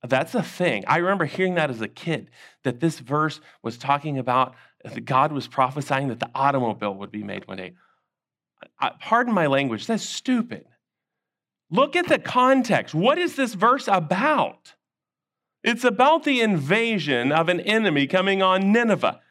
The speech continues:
It's not talking about John Ford and the automobile.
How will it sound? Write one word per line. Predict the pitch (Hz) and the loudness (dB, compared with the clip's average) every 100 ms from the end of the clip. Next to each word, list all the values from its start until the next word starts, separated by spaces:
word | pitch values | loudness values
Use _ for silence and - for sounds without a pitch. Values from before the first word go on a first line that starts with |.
| _ - | _ -4
It's | 240 226 | -4 2
not | 240 311 277 | 4 6 4
talking | 254 254 233 | 4 2 2
about | 196 190 151 | 2 2 2
John | 165 196 226 214 | 2 4 2 2
Ford | 220 175 143 160 - - | 2 4 4 2 -4 -2
and | 185 196 | 0 2
the | |
automobile. | 208 208 170 139 117 104 | 4 4 2 0 0 -2